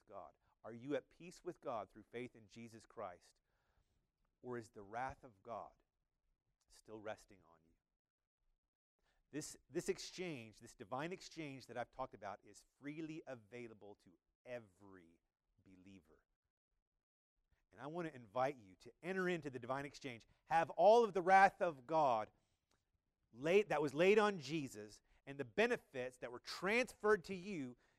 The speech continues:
you can take part in that right now. And I just want to invite you to pray with me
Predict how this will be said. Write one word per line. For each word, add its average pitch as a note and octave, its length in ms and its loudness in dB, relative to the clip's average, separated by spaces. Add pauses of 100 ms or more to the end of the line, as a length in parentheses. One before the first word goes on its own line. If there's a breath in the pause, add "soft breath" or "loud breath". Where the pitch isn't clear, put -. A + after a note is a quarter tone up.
(140 soft breath)
you G3 160 -8
can A3 220 -12 (100)
take F#3+ 140 -6 (100)
part F3+ 200 -4
in C#3+ 100 -12
that A#2 160 -14
right C3 320 -10
now. B2 180 -18 (220)
And C#3 100 -14
I G3 60 -4
just F#3 160 -14
want F#3 140 -8
to D#3+ 40 -10
invite D3 360 -10
you D#3 60 -12
to C3+ 60 -12
pray D3 220 -8
with C#3 200 -10
me F#2 80 -20